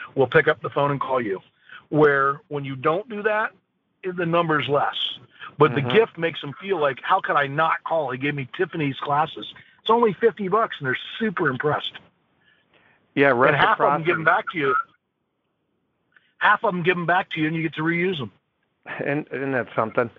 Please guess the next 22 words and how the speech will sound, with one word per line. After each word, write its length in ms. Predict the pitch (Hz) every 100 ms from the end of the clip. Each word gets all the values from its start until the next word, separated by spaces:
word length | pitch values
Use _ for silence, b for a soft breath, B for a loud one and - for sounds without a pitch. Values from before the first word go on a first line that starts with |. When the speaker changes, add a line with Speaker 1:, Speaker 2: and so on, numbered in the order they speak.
| b b b b b 135
Speaker 2:
Yeah, 100 | 127
reciprocity. 880 | 135 147 143 131 143 139 135 123 110
That's 240 | 135 135
a 40 |
great 380 | 120 127 135 - B B B -
differentiator 880 | 143 - 135 135 143 135 127 117 110
right 240 | 110 101
there. 300 | 113 110 101 B B B -
Rob, 360 | 135 139 143 135 - -
some 160 | 135 117
great 300 | 143 170 160
nuggets. 420 | 151 147 143 147 - -
I 180 | 135 - -
always 320 | 160 151 139
appreciate 540 | 143 - 147 - 143
our 100 | 135
time. 260 | 127 139 139
I'm 140 | 151 151
gonna 220 | 156 151
look 180 | 156 -
forward 260 | 160 160
to 120 | 143